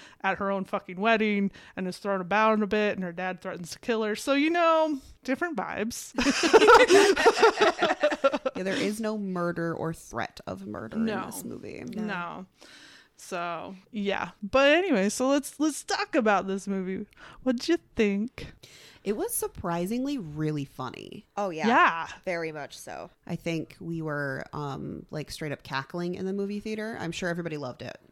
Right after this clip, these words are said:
Speaker 1: I realized, um, because I haven't been to a lot of movies since covid, um, I'm maybe not anymore capable of being in public and watching a movie like that. I was,
Speaker 2: <laughs>
Speaker 1: like, at one point, <laughs> I involuntarily <laughs> said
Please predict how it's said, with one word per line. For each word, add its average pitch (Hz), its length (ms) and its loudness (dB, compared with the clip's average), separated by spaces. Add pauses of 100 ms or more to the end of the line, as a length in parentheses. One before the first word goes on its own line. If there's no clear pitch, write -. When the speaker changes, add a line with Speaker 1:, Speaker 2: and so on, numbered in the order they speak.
(320)
Speaker 1:
I 302 580 2
realized, 202 840 -4 (200)
um, 196 320 0
because 208 220 -4
I 254 40 2
haven't 277 200 4
been 220 160 4
to 214 100 -2
a 190 40 -4
lot 190 180 0
of 190 40 -6
movies 190 300 -4
since 185 180 -8
covid, 208 460 -4 (140)
um, 202 340 2
I'm 233 160 4
maybe 294 260 4
not 196 560 4
anymore 190 960 0 (140)
capable 190 560 -2
of 175 180 -4
being 190 220 -6
in 185 140 -4
public 214 360 -4
and 185 120 -4
watching 185 260 -4
a 233 60 2
movie 262 260 2
like 285 220 0
that. 320 340 4 (540)
I 220 120 6
was, 247 340 4
Speaker 2:
<laughs> 247 60 -6
Speaker 1:
like, 262 180 4
at 233 80 4
one 262 200 6
point, 320 400 2 (280)
<laughs> - 260 -8
I 247 160 4
involuntarily 247 1200 2
<laughs> 254 80 -4
said 226 240 -2